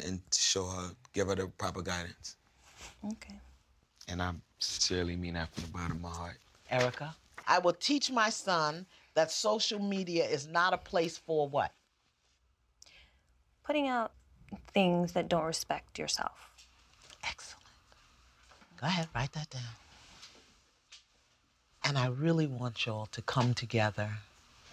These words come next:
Speaker 3: and complete the rest of these.
Speaker 1: Mm-hmm.
Speaker 3: It's important also for Stephen to see the two of you all together.
Speaker 2: Mm-hmm.
Speaker 1: Yeah.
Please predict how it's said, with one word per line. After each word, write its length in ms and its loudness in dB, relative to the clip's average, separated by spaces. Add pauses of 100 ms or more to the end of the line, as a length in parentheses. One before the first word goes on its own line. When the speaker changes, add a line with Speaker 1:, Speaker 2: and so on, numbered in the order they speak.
(480)
Speaker 3:
and 160 2
complete 540 0
the 60 -2
rest 360 0
of 100 -6
these. 640 -6 (200)
Speaker 1:
Mm-hmm. 200 -8 (1400)
Speaker 3:
It's 100 -6
important 800 2
also 600 4 (340)
for 160 6
Stephen 720 6
to 100 -2
see 300 -2
the 100 -6
two 200 4
of 100 4
you 100 8
all 100 12
together. 680 4
Speaker 2:
Mm-hmm. 220 -20 (160)
Speaker 1:
Yeah. 180 -18